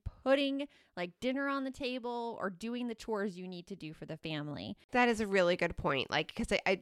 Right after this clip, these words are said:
Speaker 2: I'm, I'm reflecting back to when you brought this up before, talking about Glennon Doyle. She,
Speaker 1: Yes.
Speaker 2: she talked about with her son. Um, is it, is it Chase, her oldest son?
Speaker 1: <laughs>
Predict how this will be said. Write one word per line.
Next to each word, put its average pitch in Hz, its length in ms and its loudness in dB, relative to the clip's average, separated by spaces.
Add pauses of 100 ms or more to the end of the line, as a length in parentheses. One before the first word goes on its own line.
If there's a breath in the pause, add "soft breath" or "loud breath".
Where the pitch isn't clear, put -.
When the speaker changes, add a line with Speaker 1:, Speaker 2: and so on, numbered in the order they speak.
Speaker 2:
I'm, 196 280 6
I'm 208 100 8
reflecting 208 540 6
back 170 300 6
to - 120 -4
when 180 140 2
you 175 100 2
brought 165 180 4
this 170 140 -6
up 175 100 -4
before, 165 640 2
talking 190 260 0
about 170 280 8
Glennon 185 300 4
Doyle. 170 380 4
She, - 180 -2
Speaker 1:
Yes. 202 240 8
Speaker 2:
she 190 80 0
talked 180 240 4
about 180 160 6
with 180 120 0
her - 140 4
son. 180 600 6
Um, 180 240 6
is 196 160 -2
it, 180 180 -2 (140)
is 190 140 0
it 131 100 -10
Chase, 196 380 -2
her 196 80 -2
oldest 196 280 -2
son? 214 320 0
Speaker 1:
<laughs> - 60 -18